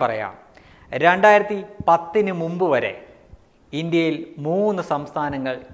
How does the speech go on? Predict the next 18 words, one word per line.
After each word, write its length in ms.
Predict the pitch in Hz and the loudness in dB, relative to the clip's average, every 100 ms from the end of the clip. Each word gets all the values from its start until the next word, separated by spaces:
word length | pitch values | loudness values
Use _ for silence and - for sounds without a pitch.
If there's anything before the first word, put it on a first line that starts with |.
| 131 | -8
ഇടതുപക്ഷം 480 | 127 131 123 - 127 - _ - 110 | -6 -6 -8 -12 -14 -16 _ -12 -8
ഭരിച്ചിരുന്നു, 600 | 123 127 - 107 101 104 _ _ _ _ _ - - - | -8 -8 -12 -14 -14 -20 _ _ _ _ _ -20 -10 -8
പശ്ചിമ 320 | 127 - 156 143 | -6 -8 -6 -6
ബംഗാളും 480 | 131 131 131 135 165 - _ _ _ _ _ - | -4 -4 -4 -6 -10 -18 _ _ _ _ _ -6
ത്രിപുരയും 520 | 143 143 143 135 135 147 - _ _ _ _ - | -4 -2 -2 -2 -6 -14 -20 _ _ _ _ -6
കേരളവും 400 | 139 143 139 123 | -2 0 0 -2
അടക്കം. 280 | 110 - 98 - _ _ _ _ _ _ _ - - - 139 | -4 -10 -16 -18 _ _ _ _ _ _ _ -20 -20 -4 2
രണ്ടായിരത്തി 480 | 180 220 220 190 202 | 6 8 6 4 2
പത്തിന് 320 | 190 190 196 180 | 2 2 -2 -2
ശേഷം 260 | 175 156 139 139 - - | -4 -2 -6 -10 -20 -8
സോഷ്യൽ 320 | 165 160 175 160 | -4 -2 -2 -4
മീഡിയ 260 | 156 143 139 139 - 143 123 | -4 -4 -6 -8 -14 -18 -4
ജനകീയമായി, 720 | 135 147 160 160 139 110 101 90 - - _ _ - 135 | -2 0 0 -2 -4 -4 -10 -14 -20 -20 _ _ -10 -4
എല്ലാവരുടെയും 640 | 151 156 151 143 143 135 123 113 | 0 2 2 -2 -4 -4 -8 -10
വിരൽത്തുമ്പിൽ 580 | 135 151 156 139 123 120 - 123 | -8 -8 -8 -8 -8 -10 -12 -10
എല്ലാം 320 | 131 139 135 123 | -6 -6 -6 -8
കിട്ടുന്ന, 320 | 123 - 117 113 | -10 -10 -10 -10
എല്ലാ 180 | 139 | -6